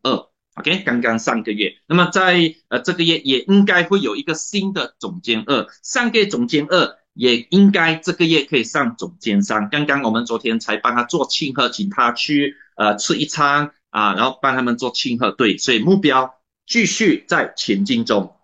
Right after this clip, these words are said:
好了，那我们就来，呃，听听这八个动机。好，第一个动机，下一章。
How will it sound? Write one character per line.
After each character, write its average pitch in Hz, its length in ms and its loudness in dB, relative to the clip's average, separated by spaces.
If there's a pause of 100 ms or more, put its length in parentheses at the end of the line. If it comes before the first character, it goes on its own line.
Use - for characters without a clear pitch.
好 175 120 0
了， 247 200 2
那 302 100 2
我 254 60 0
们 240 180 2
就 269 180 2
来， 160 480 2 (460)
呃， 131 420 0 (1200)
听 254 200 0
听 240 400 2
这 - 460 -2
八 170 200 -2
个 151 200 -2
动 127 240 -6
机。 120 200 -6
好， 127 220 -4 (100)
第 254 120 2
一 214 60 2
个 190 120 2
动 170 180 0
机， 123 300 -4
下 113 180 -4
一 110 60 -4
章。 92 220 -4